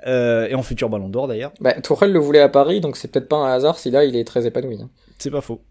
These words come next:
Speaker 1: c'est pas faux, ouais, c'est vrai. Mais, euh, non, ouais, c'est, Chelsea, euh, aujourd'hui, oui, Tuchel fait ce qui... Enfin, retrouve un, un effectif beaucoup plus taillé pour pouvoir, euh,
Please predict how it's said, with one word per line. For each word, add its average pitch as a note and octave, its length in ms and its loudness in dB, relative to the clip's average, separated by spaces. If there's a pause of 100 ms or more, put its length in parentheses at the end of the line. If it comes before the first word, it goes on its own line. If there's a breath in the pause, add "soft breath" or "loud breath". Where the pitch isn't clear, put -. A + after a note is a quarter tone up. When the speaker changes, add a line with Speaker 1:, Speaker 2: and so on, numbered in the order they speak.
Speaker 1:
c'est - 160 -12
pas A#2 100 -8
faux, G#2 220 -16
ouais, - 180 -18
c'est - 160 -16
vrai. - 220 -16 (560 loud breath)
Mais, A#2+ 420 -2
euh, A2+ 400 -4
non, E3 180 -6
ouais, F3 100 -4
c'est, A2+ 260 -8 (400)
Chelsea, D3+ 720 -8
euh, A2 460 -4
aujourd'hui, A#2+ 600 -6
oui, E3+ 220 -6
Tuchel C#3 340 -4
fait D3+ 360 -6
ce - 160 -12
qui... G#2+ 360 -10
Enfin, F#2+ 220 -16 (640)
retrouve C#3 580 -4
un, A2+ 440 -2 (440 soft breath)
un B2 200 -6
effectif D#3 540 -8
beaucoup B2+ 240 -10
plus A#2+ 240 -12
taillé C3 300 -2
pour - 360 -8
pouvoir, B2 440 -4
euh, A2 280 -6